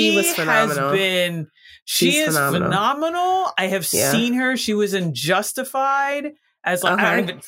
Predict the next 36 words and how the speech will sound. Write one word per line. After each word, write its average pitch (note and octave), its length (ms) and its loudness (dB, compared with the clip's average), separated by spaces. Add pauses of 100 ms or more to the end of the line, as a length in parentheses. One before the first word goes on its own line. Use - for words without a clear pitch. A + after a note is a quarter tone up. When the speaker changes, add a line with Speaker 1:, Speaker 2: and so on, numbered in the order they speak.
(160)
Speaker 2:
I F#3 40 -6
think F3 120 -2
she F#3 60 0
was, F3 60 0
like, E3 180 0
twelve A3+ 540 -2
in C4+ 100 -4
that. C#4+ 240 0
I G#3 60 0
don't A3+ 220 -2
even E3+ 200 -4
fucking E3 300 -2
know, D#3 140 4
Speaker 1:
Okay. G3+ 100 0
Speaker 2:
but F3+ 180 0
she C4+ 600 0 (500)
has F3+ 260 0
been D#3+ 440 0
killing D4 600 0
it E4 240 0 (400)
in F#3+ 180 0 (120)
everything C4 480 -2
that C4 140 0
she A#3 200 0
has G#3 200 0
done. A3 520 -2 (320)
Like, F3+ 320 -2
I G3+ 160 0
think A3+ 200 -4
she's G#3+ 280 2
gonna G3+ 220 0
be E3+ 580 -2 (580)
the, D3+ 540 -2
the D#3+ 100 -2
Meryl F3 400 0
Streep, F3+ 640 -2